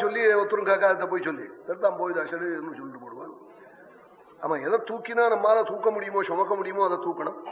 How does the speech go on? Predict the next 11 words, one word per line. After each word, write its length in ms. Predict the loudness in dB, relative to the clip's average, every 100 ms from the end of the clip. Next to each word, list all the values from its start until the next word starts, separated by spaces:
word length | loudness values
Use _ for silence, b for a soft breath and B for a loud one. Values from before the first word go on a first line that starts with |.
| B B B
எதை 240 | 0 2 4
சாப்பிட்டா 380 | 6 6 6 4
ஜெரிக்க 340 | 4 2 2
முடியுமோ, 280 | 0 0 6
ஐம்பது 420 | 6 6 2 4 4
அடை 200 | 4 4
தட்டி 220 | 0 -2
வச்சிருக்கா, 320 | -8 4 4
பெரிய 200 | 4 0
பெரிய 220 | -4 2 4
அடை, 160 | 4